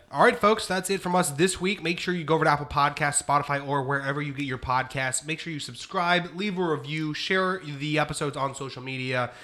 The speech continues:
um, and tell your friends and, and family, of course, about Distill Discussions. We really do appreciate your guys' support. Have a great week. Pour yourself another whiskey, and don't worry, America. We'll be here to drink with you next week.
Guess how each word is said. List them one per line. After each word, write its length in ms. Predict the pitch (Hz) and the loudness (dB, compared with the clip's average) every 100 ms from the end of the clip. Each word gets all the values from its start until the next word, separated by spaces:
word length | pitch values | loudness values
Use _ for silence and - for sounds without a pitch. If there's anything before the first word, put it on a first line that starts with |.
| - - | -20 -14
um, 560 | 113 117 117 113 113 120 | -6 -2 -2 -4 -6 -10
and 220 | 123 117 113 | -10 -10 -4
tell 160 | 139 | -4
your 80 | 131 | -2
friends 320 | - 135 127 | -2 -2 -2
and, 240 | 135 120 120 | -6 -8 -8
and 200 | 131 120 | -10 -4
family, 280 | 127 127 120 | -4 -2 -4
of 100 | 113 | -4
course, 220 | 131 120 | -4 -4
about 340 | 117 120 123 | -2 -2 -2
Distill 360 | 120 - - 123 | -6 -10 -8 -8
Discussions. 540 | 120 110 - 120 123 | -6 -6 -6 -6 -6
We 60 | 120 | -6
really 260 | 117 131 123 | -4 -4 -2
do 100 | 117 | -4
appreciate 380 | - 117 127 120 | -6 -8 -6 -6
your 120 | 107 | -2
guys' 280 | 113 107 110 | -2 -2 -6
support. 460 | - 123 120 113 - - - | -6 -2 -2 -4 -10 -14 6
Have 200 | 156 147 | 6 6
a 60 | |
great 360 | 139 135 156 135 | 2 2 2 2
week. 300 | 151 208 - | 0 0 -2
Pour 160 | 165 156 | -4 -2
yourself 240 | 143 143 | -2 -2
another 200 | 143 135 | -2 -2
whiskey, 340 | 135 151 - 156 | -2 -4 -4 -4
and 100 | 135 | -2
don't 200 | 139 131 | -4 0
worry, 260 | 143 196 | 4 4
America. 400 | 170 151 160 175 | 6 4 2 2
We'll 140 | 170 143 | 0 0
be 140 | 147 | 0
here 120 | 147 | 0
to 60 | 143 | -2
drink 160 | 139 156 | -4 -6
with 140 | 165 | -4
you 60 | 175 | 0
next 200 | 196 - | 2 2
week. 400 | 196 117 - | 2 2 -4